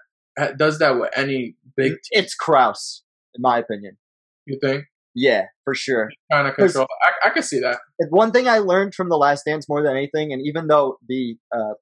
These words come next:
Speaker 2: obviously the documentary put Krause in a poor light
Speaker 1: Mm-hmm.
Speaker 2: because Jordan, uh,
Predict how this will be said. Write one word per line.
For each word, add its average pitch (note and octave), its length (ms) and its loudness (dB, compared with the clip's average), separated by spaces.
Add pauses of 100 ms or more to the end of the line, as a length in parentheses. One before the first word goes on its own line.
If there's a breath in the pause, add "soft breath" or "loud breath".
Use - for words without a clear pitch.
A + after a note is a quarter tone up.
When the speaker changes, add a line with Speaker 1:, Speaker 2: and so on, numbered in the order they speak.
(240)
Speaker 2:
obviously A#2+ 400 -2
the A2 60 -10
documentary A#2 560 -2 (100)
put C3 140 -2 (140)
Krause A#2+ 320 0
in A2 80 -8
a G#2 40 -12 (140)
poor B2 180 -2
light A2+ 240 -2 (720)
Speaker 1:
Mm-hmm. C3 80 -4
Speaker 2:
because C#3 220 -6
Jordan, A#2 440 -2 (460)
uh, G#2+ 300 2